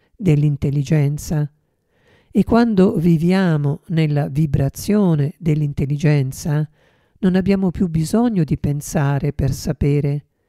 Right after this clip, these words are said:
perché non siamo più autorizzati ad essere d'accordo con la natura della scienza che possediamo. Siamo obbligati semplicemente ad essere d'accordo con l'energia.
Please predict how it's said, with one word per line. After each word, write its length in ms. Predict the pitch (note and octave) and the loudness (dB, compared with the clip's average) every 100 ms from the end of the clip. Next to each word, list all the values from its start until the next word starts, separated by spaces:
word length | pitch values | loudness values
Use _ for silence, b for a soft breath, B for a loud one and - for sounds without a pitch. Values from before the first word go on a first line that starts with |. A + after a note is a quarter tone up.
| b b b b | b b b b
perché 300 | F3+ - F#3 | 0 2 2
non 160 | F#3 | 0
siamo 320 | - F#3 F3+ | 0 -2 -2
più 260 | E3 G#3 G#3+ | -2 -2 -2
autorizzati 1300 | - E3+ D#3+ - D#3 D3+ - G#3+ G#3 D#3+ - D3 E3 _ _ | 0 0 2 0 -2 -4 -4 -2 -2 -4 -6 -10 -10 _ _
ad 180 | E3 D3+ | -6 0
essere 460 | E3+ - - D#3+ D3 | 0 0 -4 -4 -2
d'accordo 1040 | D3+ - _ - G3+ F3 D3+ C#3+ C#3 C3 b b b | -4 -6 _ -2 2 2 0 -2 -4 -4 b b b
con 200 | - F3 | -2 0
la 140 | D#3+ | 0
natura 760 | D#3 D#3 - F#3+ F#3+ F#3 F3 E3 | -2 -4 -4 -2 0 0 0 -2
della 300 | D3 D3 C#3+ | -2 -4 -2
scienza 640 | C#3 - D3+ E3+ E3+ - D#3+ | -6 -6 -4 -4 -8 -10 -10
che 160 | D3+ - | -10 -10
possediamo. 1040 | F#3 C#3+ - C#3 D#3+ F3 E3+ C#3+ C#3 - _ b b b b | -8 -8 -8 -6 -2 -2 -2 -2 -4 -6 _ b b b b
Siamo 540 | - - E3+ F3 - | -6 0 0 0 -2
obbligati 640 | F3+ E3 F#3+ G3+ F3 D#3+ D#3+ | -2 0 -2 0 0 -2 -6
semplicemente 1120 | - D#3+ D#3+ E3+ - G3 G#3 A#3 A#3+ C4+ B3+ b b b | -8 -8 -6 -8 -4 -2 0 -2 -2 -2 -4 b b b
ad 140 | - E3 | -4 0
essere 400 | E3+ - B3 F3+ | 0 -2 -4 -2
d'accordo 640 | F#3 - - G#3+ A#3 A3 | -2 -4 0 0 0 -4
con 200 | - G3+ | -2 -2
l'energia. 840 | G3 F#3+ G3 - A#3+ A#3+ E3+ C#3 | 0 0 -4 -4 -2 2 2 0